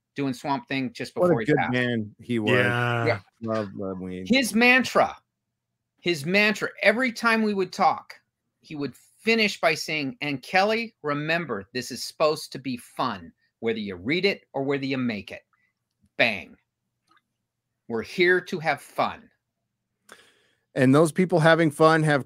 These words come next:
Speaker 2: helped create a billion dollar industry that could give a fuck about them right now. I just, I think about Len Wein. I saw him at the, at Comic-Con just before he passed. And, uh, I,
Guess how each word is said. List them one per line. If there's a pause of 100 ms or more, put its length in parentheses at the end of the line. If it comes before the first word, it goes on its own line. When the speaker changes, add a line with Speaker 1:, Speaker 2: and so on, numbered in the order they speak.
(140)
Speaker 2:
helped
create
a
billion
dollar
industry
that
could
give
a (460)
fuck
about
them
right
now.
I
just, (100)
I
think
about
Len
Wein.
I
saw
him
at
the,
at
Comic-Con
just
before
he
passed. (200)
And,
uh, (300)
I,